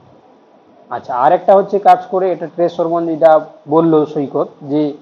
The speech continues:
যখন বন্যা টন্যা হয় দেখবে এটা অ্যাপিনেস্টি করায়, অর্থাৎ দেখবে পাতাগুলোকে জলের উপরের দিকে তুলে দিতে সাহায্য করে, তাই না? তো এই জন্য হচ্ছে কি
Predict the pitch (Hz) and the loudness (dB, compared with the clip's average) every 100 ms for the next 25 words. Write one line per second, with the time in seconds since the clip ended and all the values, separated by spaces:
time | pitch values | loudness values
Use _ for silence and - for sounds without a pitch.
0 | _ _ _ _ _ 143 139 156 139 151 | _ _ _ _ _ -8 -4 -2 0 2
1 | 170 165 180 175 131 131 170 143 139 147 | 2 0 2 2 2 0 0 -4 -4 -4
2 | 190 - 147 160 165 - 196 196 202 175 | -4 -8 -6 -2 -2 -2 2 2 2 -8
3 | 151 123 113 135 - 175 156 185 175 160 | -4 -4 -2 -6 2 2 2 -2 -2 -2
4 | - _ _ _ - 147 147 165 170 175 | -8 _ _ _ -4 -2 0 -2 -2 0
5 | 202 285 - 135 147 170 170 147 170 160 | 0 0 -4 -6 -2 0 0 0 -2 0
6 | 175 175 165 156 156 151 135 113 107 107 | -2 -2 -4 -4 -4 -4 -4 -6 -12 -14
7 | - - _ _ _ _ - 175 208 117 | -18 -20 _ _ _ _ -8 -6 -6 -10
8 | - _ _ _ _ _ _ _ _ _ | -16 _ _ _ _ _ _ _ _ _
9 | 151 151 147 160 175 180 175 180 214 233 | -6 -4 -2 -2 -2 -4 -6 -10 -8 -10